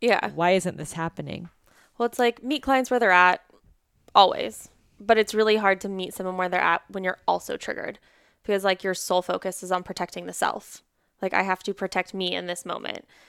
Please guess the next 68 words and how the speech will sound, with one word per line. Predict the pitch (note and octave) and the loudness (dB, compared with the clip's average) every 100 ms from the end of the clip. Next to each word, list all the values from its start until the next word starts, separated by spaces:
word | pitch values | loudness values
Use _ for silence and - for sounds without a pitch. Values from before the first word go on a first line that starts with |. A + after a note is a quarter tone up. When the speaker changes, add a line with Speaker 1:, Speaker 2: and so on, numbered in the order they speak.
| _ _ A3 | _ _ -2
Speaker 1:
And | G#3 G3 | 0 4
as | G3+ G#3 | 4 4
a | |
therapist, | A#3 F#3 F#3 A3+ - | 0 -2 0 -2 -2
I | F#3 | -6
can | F#3 | -2
definitely | F3 F#3 F#3 | -4 -4 -4
say | F#3 | 0
there | F#3 F#3 | 0 0
have | E3+ | -4
been | F#3 | -6
times | F3 F3+ F#3+ | -4 -6 -6
where | F#3+ | -10
I'm | |
like, | G3 G3+ _ _ _ _ _ | -8 -10 _ _ _ _ _
"Oh, | G3+ F#3+ F#3 - - | 2 2 0 -4 0
I | F#3 | 0
need | F#3 | -2
to | F3+ | -6
take | - F3+ | -8 -6
a | |
step | - F#3+ | -6 -2
back. | F#3 F3 F3 _ | 0 0 -2 _
Like, | F#3 F3+ - - | -6 -6 -2 2
I'm | F#3+ | 4
not | F#3+ F#3 | 4 0
gonna | F#3 | -2
do, | F#3 F3+ | -6 -6
be | F#3 | -6
a | F3+ | -6
good | F3+ F3 | -8 -8
clinician | - F3 - G3+ | -10 -10 -8 -10
with | G3+ | -8
this | F#3 | -10
client | - F#3 F#3+ - | -6 -4 -4 0
because | G3 F#3 | 2 2
I | F3 | 0
am | E3+ F3 | 0 -4
being | F#3 F#3 | -10 -8
triggered." | - G3 C4+ F4 _ - | -4 -2 -2 -2 _ -10
Speaker 2:
Mm-hmm. | G3 E3+ E3 F#3+ | -6 -4 -6 -2
Speaker 1:
And | G#3 | 2
there's | G3+ F#3+ F#3 | 4 4 2
room | G3+ G#3 | 0 2
for | |
that | G#3+ G#3 | 4 4
and | F#3 | 0
space | - F3 - | -6 -6 -4
for | B3+ | 0
that. | C4+ - _ _ | 0 0 _ _
But | G#3 | 0
that's | G3 G3+ | 2 2
also | G3+ A#3 | 2 0
my | A3 | -4
training, | F3+ - F3 - - G3+ _ _ _ _ _ | -4 -4 -4 -6 -8 -14 _ _ _ _ _
to | - | -8
be | G3+ G3 | -2 0
aware | F3 F3+ - | 2 0 0
of | F#3 | -2
that | E3 - - | -2 -2 -4
and | G3 | -10
to | G3 | -6
notice | F#3 F#3 F3+ | -2 -2 -2
that | F3+ F3 | -2 -2
and | F#3 | -4
to | F#3 | -2
recognize | F#3 F#3 F#3 F3 E3+ | -2 -2 -6 -8 -8
that | E3+ E3 E3 | -4 -2 -4